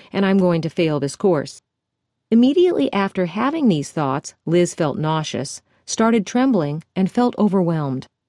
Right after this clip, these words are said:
Her thoughts had definitely activated her amygdala. But later, when Liz actually looked at her teacher's comments, she saw that while some of them were indeed corrections,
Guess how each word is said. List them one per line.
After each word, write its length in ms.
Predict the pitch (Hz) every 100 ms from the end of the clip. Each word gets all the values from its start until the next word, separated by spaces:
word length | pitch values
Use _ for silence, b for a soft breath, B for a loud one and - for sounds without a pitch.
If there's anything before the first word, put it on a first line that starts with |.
| _ _ _ _ _ -
Her 100 | 226
thoughts 360 | 220 214 220 220
had 180 | 170 139
definitely 560 | 185 180 170 - 160
activated 580 | 156 156 - 151 143 139
her 100 | 135
amygdala. 600 | 143 143 143 135 127 123 135 _ _ _ -
But 180 | 233 -
later, 480 | 254 277 202 135 -
when 220 | - 180 175
Liz 280 | 240 220 -
actually 560 | 170 208 - 285 285 285
looked 280 | 214 226 202
at 100 | 170
her 100 | 160
teacher's 380 | 202 185 151
comments, 560 | - 160 165 208 277 - _ _ -
she 200 | - 240
saw 480 | - 233 226 180
that 160 | 175 143
while 220 | 185 185
some 280 | 185 277 359
of 140 | 277
them 220 | 175 160 165
were 180 | 185
indeed 460 | 202 175 165 180 156
corrections, 720 | 170 165 220 - 135 135